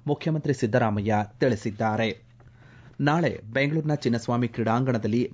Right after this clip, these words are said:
ನಡೆಯಬೇಕಿದ್ದ ದೆಹಲಿ ಮತ್ತು ಆಂಧ್ರಪ್ರದೇಶ ನಡುವಿನ ವಿಜಯ್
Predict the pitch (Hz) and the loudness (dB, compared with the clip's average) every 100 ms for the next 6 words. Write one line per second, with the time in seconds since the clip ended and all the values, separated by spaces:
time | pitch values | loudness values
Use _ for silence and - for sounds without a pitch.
0 | 110 113 131 147 123 98 131 113 90 - | -2 2 2 0 0 -2 0 0 -2 -10
1 | - 107 135 135 127 143 180 - 120 131 | -18 -4 0 2 0 -2 -2 0 -2 0
2 | 156 - 120 131 131 135 127 127 147 175 | -2 2 2 2 -2 -2 0 2 2 0
3 | 110 101 135 98 - - - 104 135 139 | 0 0 0 -2 -8 -20 -14 -4 -2 0
4 | 160 | 0